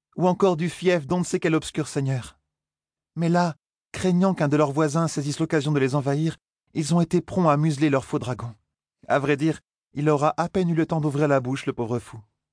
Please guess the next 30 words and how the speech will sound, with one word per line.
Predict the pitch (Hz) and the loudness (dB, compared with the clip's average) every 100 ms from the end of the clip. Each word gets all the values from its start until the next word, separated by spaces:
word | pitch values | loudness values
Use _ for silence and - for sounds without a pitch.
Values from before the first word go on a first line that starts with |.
| _ _ _ - | _ _ _ -12
Peut-être, | - 117 - - _ _ _ _ | -2 -2 -2 -14 _ _ _ _
mais | 147 156 | -6 -6
trois | - 175 160 | -2 2 2
en | 131 | 2
même | 127 120 | 0 -2
temps, | 147 135 - _ _ _ - | -4 -6 -8 _ _ _ -6
voilà | 131 156 147 | 0 2 2
qui | 147 | 0
reste | 135 143 - | 0 0 -2
inquiétant. | 131 113 - 107 95 _ _ _ _ _ _ - | -6 -6 -10 -12 -14 _ _ _ _ _ _ -14
L'une | 113 160 | -4 0
de | 160 | 2
nous | 165 170 | 4 4
a-t-elle | 139 143 147 | 2 2 2
eu | |
une | 135 | 0
vision ? | 135 120 165 - _ _ _ _ _ - | 0 -2 -4 -8 _ _ _ _ _ -8
C'était | 117 - 85 | -4 -2 0
peu | 131 | 0
probable, | - 90 82 73 71 65 - _ _ _ | 2 2 4 2 -2 -6 -12 _ _ _
car | - 92 | 0 2
les | 90 104 | 2 4
Aes | 117 | 2
Sedai | 113 104 95 107 110 | 2 0 2 4 2
étaient | 95 | 2
médiocrement | 87 90 101 95 90 | 0 2 0 2 2
doués | 85 90 | 2 0
pour | 82 82 | 0 -2
la | 78 | 0
voyance, | 78 78 73 71 - | 0 0 0 -2 -8